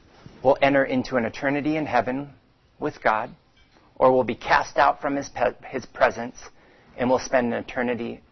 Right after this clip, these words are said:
in hell. And hell's described as a lake of fire and brimstone, basically hot lava, where there's wailing and pain and mourning and gnashing of teeth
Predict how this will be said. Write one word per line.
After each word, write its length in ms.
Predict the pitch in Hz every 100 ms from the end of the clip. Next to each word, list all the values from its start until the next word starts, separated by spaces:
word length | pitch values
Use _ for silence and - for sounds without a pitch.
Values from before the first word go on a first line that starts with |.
| -
in 140 | 107
hell. 400 | - - 101 92 _ _ _ _ _ _ _ 135
And 120 | 113
hell's 280 | 120 139 151
described 720 | 156 - - 101 95 101 - _ -
as 160 | 110
a 80 | 113
lake 300 | 110 113 -
of 100 | 104 - -
fire 440 | 117 123 143 151 _ _ _ _ _ _ _ _
and 240 | 113 101 95
brimstone, 800 | 120 131 143 - 135 131 131 135 _ _ _
basically 440 | 151 147 - - 107
hot 420 | - 156 - 120
lava, 440 | 110 104 101 95 - _ _ _ _
where 180 | - 123
there's 280 | 120 120 107
wailing 800 | 107 110 135 143 143 147 147 147 _ _ -
and 220 | 110 - -
pain 640 | - 139 143 143 147 151 - _ _ -
and 240 | 110 107 113
mourning 680 | 127 147 147 147 143 143 -
and 200 | 117 107
gnashing 460 | 113 131 - 156 135
of 160 | 110 -
teeth 260 | 113 104